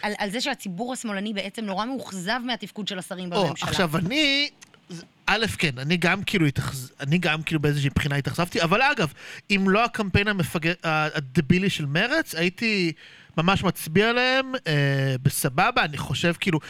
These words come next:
Speaker 2: יש לי ביקורת גם על מה שהורוביץ וגם מה שזנדברג עשו. אגב, שניהם עוקבים בטוויטר אחריי.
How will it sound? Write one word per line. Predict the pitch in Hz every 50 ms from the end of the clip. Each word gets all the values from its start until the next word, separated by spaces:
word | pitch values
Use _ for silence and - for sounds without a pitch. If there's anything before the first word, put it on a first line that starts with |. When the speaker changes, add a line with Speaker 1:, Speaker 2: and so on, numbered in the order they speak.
| - - -
Speaker 2:
יש | 147 165 156 -
לי | 214
ביקורת | 190 170 175 - 165 165 180 170 - 147
גם | 139 160 156 160 160 160
על | 160 156
מה | 151 147 156 151
שהורוביץ | 147 - 151 135 139 139 147 143 139 147 147 139 -
וגם | 147 139 139 143 143
מה | 120
שזנדברג | - - 135 135 147 143 143 139 135 127 123
עשו. | 123 - - - 185 160
אגב, | 160 143 147 135
שניהם | - - 143 135
עוקבים | 139 139 - - 139 131
בטוויטר | 135 - - - 135 - - 156 165
אחריי. | - - 170 165 175 190 233 277